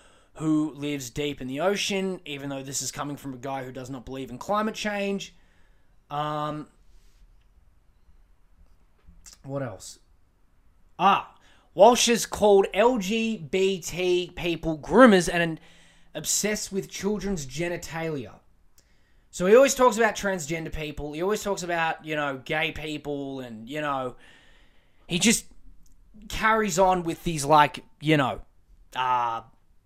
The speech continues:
the Libs of TikTok viewpoints where, like, you know, he just talks about, you know, "Did, did, did you know that there's a school out there that's, uh, having kids identify as cats and they're taking shits in kitty litter?" And, like, it's just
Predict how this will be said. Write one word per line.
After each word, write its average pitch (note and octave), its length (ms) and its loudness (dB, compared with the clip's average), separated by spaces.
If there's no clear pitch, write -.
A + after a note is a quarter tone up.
the C3 220 -16
Libs D#3+ 260 -2
of D#3+ 100 -2
TikTok D#3+ 440 -4
viewpoints C#3+ 640 -6
where, C3+ 200 -10
like, B2+ 260 -12
you D3+ 100 -16
know, C3 120 -14
he C3+ 120 -14
just C#3+ 160 -10
talks D3+ 280 0
about, C3 380 4
you C#3+ 120 -6
know, A#2 220 -8
"Did, G3 180 -2
did, F#3 120 -6
did F3 160 2
you A#3 80 8
know B3 240 12
that G3+ 180 6
there's F#3+ 220 6
a D3+ 80 -4
school G3+ 280 2
out G#3 200 4
there A3 220 6
that's, F3 280 -2
uh, D#3+ 220 6
having D3 580 2
kids F#3 320 2
identify F3 540 4
as D3+ 140 -2
cats F#3 320 4
and E3 80 0
they're D#3 100 2
taking E3 320 0
shits F#3 320 0
in D#3 80 -8
kitty F3+ 300 0
litter?" G3+ 240 4
And, D#3 180 -4
like, D#3 260 2
it's - 160 -10
just - 260 -6